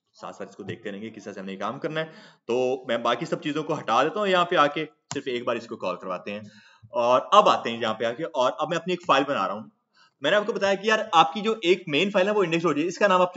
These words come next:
आप लोग change नहीं कर सकते, index dot J S ही इसका नाम रहेगा। But आप लोग अगर multiple files अपनी बनाते हो, उनके नाम बाकी आप कुछ, कुछ भी रख सकते हो, but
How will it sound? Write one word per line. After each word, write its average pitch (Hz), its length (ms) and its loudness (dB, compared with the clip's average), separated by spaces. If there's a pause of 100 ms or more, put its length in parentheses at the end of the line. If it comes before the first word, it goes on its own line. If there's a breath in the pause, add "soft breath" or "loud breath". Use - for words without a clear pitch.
(160)
आप 147 200 4
लोग 170 120 -2
change 143 180 -4
नहीं 131 120 -4
कर 104 120 -2
सकते, 113 380 -10
index 170 260 -2
dot 160 200 -2
J 156 100 2
S 156 120 -10
ही 175 60 -2
इसका 135 200 -2
नाम 98 160 -6
रहेगा। 92 220 -8
But 139 120 -2 (100)
आप 135 180 -2
लोग 175 180 -12
अगर 147 260 -8
multiple 123 300 -8
files 123 260 -6
अपनी 127 160 -20
बनाते 107 340 -8
हो, 185 140 -8
उनके 151 180 -12
नाम 131 140 -10
बाकी 107 260 -8
आप - 240 -8
कुछ, - 140 -18
कुछ - 200 -18
भी - 120 -20
रख - 80 -20
सकते - 240 -20
हो, 120 120 -18 (320 soft breath)
but 127 100 -6